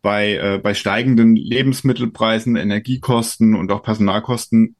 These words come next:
mit dafür gesorgt, dass die, äh, die Kostensteigerungen nicht eins zu eins an die Gäste weitergegeben wurden, sondern dass sie eben diese hohen Kosten etwas abgefedert haben.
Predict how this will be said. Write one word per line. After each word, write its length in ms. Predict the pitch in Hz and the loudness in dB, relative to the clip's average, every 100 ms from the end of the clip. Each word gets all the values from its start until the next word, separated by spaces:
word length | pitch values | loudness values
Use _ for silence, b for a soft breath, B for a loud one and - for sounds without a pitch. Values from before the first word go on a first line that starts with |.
| _ | _
mit 520 | - 110 139 - - | 0 2 2 -2 -6
dafür 320 | - 110 120 110 | -4 -2 0 0
gesorgt, 640 | 110 107 107 127 143 - b b b b b _ _ | 2 2 2 2 -2 -14 b b b b b _ _
dass 280 | 107 107 - | -4 -4 -2
die, 240 | 110 107 | 2 2
äh, 320 | 95 92 101 98 | 2 0 -2 -4
die 100 | 104 | -4
Kostensteigerungen 720 | 131 131 123 - 110 113 113 | -6 -4 -6 -2 0 2 4
nicht 200 | 117 117 | 4 0
eins 240 | 98 113 | -4 -4
zu 80 | - | -2
eins 180 | 95 110 | -2 -2
an 100 | 92 | -2
die 100 | 104 | -2
Gäste 500 | 104 110 - 107 110 - _ _ _ - | -2 -4 -2 -2 -2 -12 _ _ _ -8
weitergegeben 760 | 90 107 151 143 139 139 139 | -4 -2 0 -2 -2 0 0
wurden, 360 | 131 135 135 131 | 0 0 0 0
sondern 580 | 117 113 113 110 110 - | 2 4 4 2 0 -4
dass 200 | 104 - | -10 -4
sie 120 | - | 0
eben 180 | 107 110 | 2 2
diese 380 | 113 113 110 - | 0 0 0 -4
hohen 220 | 117 120 | -2 -2
Kosten 320 | 113 117 - 95 | -2 -6 -4 -8
etwas 280 | - 110 | -6 -6
abgefedert 640 | - - 123 - 95 90 85 | -6 -4 -4 -2 -2 0 -4
haben. 300 | 92 85 82 | -6 -6 -8